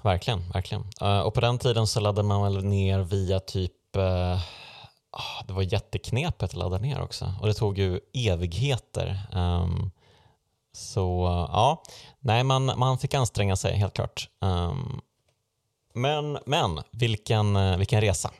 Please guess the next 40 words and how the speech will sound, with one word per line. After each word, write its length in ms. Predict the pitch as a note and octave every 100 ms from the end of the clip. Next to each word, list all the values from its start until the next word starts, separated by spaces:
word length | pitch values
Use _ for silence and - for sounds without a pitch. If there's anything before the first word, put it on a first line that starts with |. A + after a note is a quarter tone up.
| _ _ - - - - - -
Eh, 180 | F2+ F2+
och 140 | F#2
vilken 160 | C#3 E3+
resa 240 | D#3+ - D3
det 40 |
har 60 | C#3
varit 200 | C3+ C3
att 60 |
spela 200 | - C3+
om 120 | G3
spelet. 500 | - G2+ F2 - - -
Eller 180 | G#2 A#2+
jag 60 |
har 40 | C3
ju 20 |
inte 100 | -
spelat 240 | C3 A2
om 240 | G#2+ G2+ -
exakt 480 | G#2+ - G#2+ - -
hela 280 | - A2 G#2+
spelet 340 | F2+ F2 -
då. 160 | E2+ F2
Jag, 260 | F2+ F2+ F#2+
jag 100 | F2+
hann 240 | G#2+ G2
ju 60 | E2+
inte 220 | - E2+
för 120 | F2+
att 140 | -
vi 40 | E2+
var 80 | E2
tvungna 260 | E2+ E2+
att, 140 | - - _ _ _ -
eh, 280 | D#2+ D2+ - -
tidigare 340 | C3 G2 G2+
lägga 200 | G#2 G2+
inspelning 520 | G#2+ G2 A#2+ G#2+ G2+ G2+
här 160 | F#2
lite 200 | F2+ F#2
grann. 200 | F2 E2+